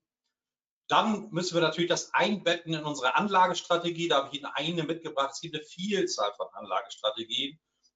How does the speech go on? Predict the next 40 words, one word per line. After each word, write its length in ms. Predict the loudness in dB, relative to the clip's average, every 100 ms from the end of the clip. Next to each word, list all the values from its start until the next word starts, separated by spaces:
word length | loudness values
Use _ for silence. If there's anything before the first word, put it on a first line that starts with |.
| -2
Eine 220 | 0 2
habe 140 | 2 0
ich 100 | -6
mitgebracht 400 | -6 2 0 2
von 120 | 0
der 120 | 0
Susanne 340 | 0 0 2
Lebermann. 680 | 2 2 4 4 2 2 -6 -10
Äh, 120 | -8 -2
die 100 | 0
hat 60 |
auch 40 | 0
ein 80 |
schönes 320 | -2 -6 -8 -8
Büchlein 340 | -8 -2 0
dazu 220 | 0 -2
geschrieben. 640 | -8 -8 -4 -6 -6 -14 _ _ _ -8
Das 160 | -8 -2
zeige 240 | 0 0 -4
ich 60 |
Ihnen 80 | -6
nachher 240 | -4 0
mal 160 | 2 4
ganz 260 | 2 0 -8
kurz. 500 | 0 2 2 -4 _ _ -20 _ -8
Und 180 | 0
dann 440 | 4 4 4 0 0
muss 180 | -2 0
es 80 | -2
natürlich 380 | 0 0 0 2
weitergehen. 720 | 4 4 4 4 2 2 -4 _ 2
Ähm, 460 | 6 8 6 2 -4
es 260 | -4 -2
nützt 320 | -4 -4 -4 -4
nichts, 280 | -2 -4
dass 200 | -2 -4
Sie 60 | -6
sich 220 | -14 -8
dauernd 400 | 0 2 2 -2 -14
irgendwelche 440 | -14 -12 -8 -8